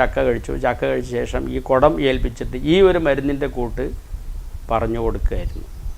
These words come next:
പക്ഷെ അങ്ങേര് അപ്പോൾ പറഞ്ഞിരുന്നത് അത്ര, പിന്നെ കാശ് കണക്ക് പറഞ്ഞ് മേടിക്കരുതെന്ന്.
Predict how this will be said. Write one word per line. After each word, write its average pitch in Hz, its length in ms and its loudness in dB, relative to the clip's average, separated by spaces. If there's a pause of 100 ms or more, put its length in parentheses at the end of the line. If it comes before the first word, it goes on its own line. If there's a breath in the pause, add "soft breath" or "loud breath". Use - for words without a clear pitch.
(840)
പക്ഷെ - 240 6
അങ്ങേര് 151 320 6
അപ്പോൾ 160 280 2
പറഞ്ഞിരുന്നത് 135 520 4
അത്ര, 113 120 -4 (540)
പിന്നെ 113 240 -4 (160)
കാശ് 151 420 2 (300)
കണക്ക് 120 360 -4
പറഞ്ഞ് 123 280 -4
മേടിക്കരുതെന്ന്. 101 640 -8